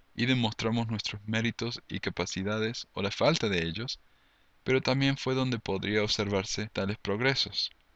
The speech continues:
Es razonable creer que la iglesia ya estaba organizada allí. Los seres celestiales vivían en una sociedad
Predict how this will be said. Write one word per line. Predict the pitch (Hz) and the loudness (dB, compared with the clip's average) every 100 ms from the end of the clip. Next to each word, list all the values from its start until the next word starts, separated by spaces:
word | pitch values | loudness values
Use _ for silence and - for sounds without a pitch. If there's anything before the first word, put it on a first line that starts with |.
| - | -2
Es | 135 | 2
razonable | 147 - 131 131 123 | 4 4 4 4 4
creer | 110 104 107 - | 2 2 2 2
que | 104 | 2
la | 90 | 4
iglesia | 90 107 117 113 | 4 2 2 2
ya | 101 | 2
estaba | 107 - 107 107 | 0 0 2 2
organizada | 98 87 90 139 131 90 | 0 0 2 4 4 2
allí. | 80 71 - _ _ _ _ _ _ _ - | -2 -6 -8 _ _ _ _ _ _ _ -6
Los | 95 | -2
seres | 113 113 - | 0 0 0
celestiales | 95 - 120 117 110 | -2 0 0 0 0
vivían | 95 92 104 101 | 0 0 0 2
en | 101 | 2
una | 104 | 2
sociedad | - 98 95 98 110 | 0 0 -2 -2 -4